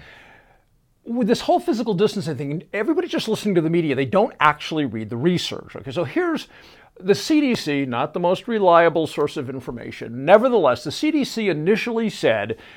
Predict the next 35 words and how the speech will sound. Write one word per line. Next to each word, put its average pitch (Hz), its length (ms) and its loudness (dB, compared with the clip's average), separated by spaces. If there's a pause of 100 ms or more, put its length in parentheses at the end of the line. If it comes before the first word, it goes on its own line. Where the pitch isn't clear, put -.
(180)
that 170 300 4
you 185 180 -2
should 269 300 -4
not 240 320 0
be 123 400 -2
within 180 460 4
six - 420 -2
feet. 165 460 -4 (120)
Okay, 131 140 -4
so 165 140 -8
you're 135 160 -2
not 135 420 4 (640)
six - 240 -4
feet, - 260 -6 (220)
just - 220 -8 (240)
they 101 200 -8 (420)
threw 127 300 -8
a 110 60 -6 (280)
dart 98 180 -6
at 98 80 -12
the 95 80 -20
dartboard 95 380 -10
and 87 80 -18
said 95 200 -14
six 95 260 -20
feet. - 220 -20
Okay, 127 220 -8 (580)
so 185 300 0 (220)
you 160 220 -6
should 220 240 -2
not 294 220 4
be 214 160 0
within 180 340 0
six - 400 -6
feet 127 440 -4